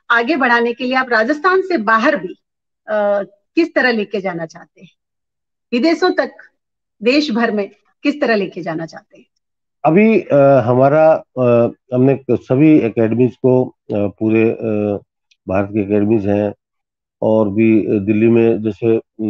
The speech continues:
Speaker 2: बीकानेर house है, हमने सबके साथ एमओयू किया है, अभी कई, अ,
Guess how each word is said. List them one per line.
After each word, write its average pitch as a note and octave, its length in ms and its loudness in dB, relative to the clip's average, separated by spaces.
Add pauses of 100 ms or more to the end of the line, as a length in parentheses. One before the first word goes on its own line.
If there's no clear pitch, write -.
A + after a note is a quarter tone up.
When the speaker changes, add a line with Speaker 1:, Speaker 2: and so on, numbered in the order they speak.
(220)
Speaker 2:
बीकानेर G#2+ 380 -2
house G#2 280 0
है, G#2 200 -2 (520)
हमने C3+ 160 2
सबके C3+ 320 -2
साथ B2+ 220 0
एमओयू A#2 260 2
किया A2+ 280 2
है, G2+ 200 0
अभी A#2 400 -2
कई, B2+ 360 2
अ, A2+ 400 0